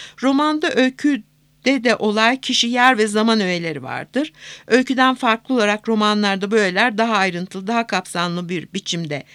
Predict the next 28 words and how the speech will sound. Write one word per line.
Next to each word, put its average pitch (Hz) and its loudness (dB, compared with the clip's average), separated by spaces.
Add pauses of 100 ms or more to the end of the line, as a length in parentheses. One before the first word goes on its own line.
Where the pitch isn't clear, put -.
(160)
ele 190 0
alınır. 175 -4 (360)
Romanda 254 2
betimlemelere 220 0
ve 175 -4
psikolojik - -4
tahlillere 196 -4
öyküden 180 -6
daha 190 -2
geniş 170 -10
yer - -14
verilir. 156 -6 (480)
Romanda 269 4
olaylar 262 0
roman 254 2
kahramanlarının 208 0 (300)
karakter 247 2
özelliklerinden 185 -4
doğar. 170 -6 (420)
Romanların 269 4
olay 254 2
örgüleri 196 0
olaylar 214 0
arasındaki 190 -6
neden 202 0
sonuç 196 -6
ilişkilerinden 160 -8
doğar. 214 -6